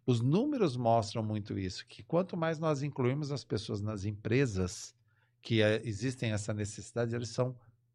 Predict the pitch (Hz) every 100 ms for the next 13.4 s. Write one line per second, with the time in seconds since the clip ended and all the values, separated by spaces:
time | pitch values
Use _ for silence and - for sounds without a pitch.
0 | _ 117 110 - 101 127 127 - 123 190
1 | 208 120 110 - - 147 131 - 110 -
2 | 147 170 170 - _ - 208 233 202 175
3 | 185 123 151 143 - 190 - 180 156 135
4 | 131 131 135 185 - 202 - 160 151 -
5 | 220 - - _ 302 226 160 139 165 -
6 | 196 185 143 - - _ _ - 220 220
7 | - 196 170 190 156 143 131 113 113 101
8 | 92 87 82 - - 110 139 156 - -
9 | 131 170 - _ _ _ _ - 117 127
10 | 120 113 123 - - 117 127 123 127 -
11 | 156 147 147 - 135 131 - 113 123 107
12 | 117 110 107 110 113 113 113 - 123 101
13 | 90 92 107 123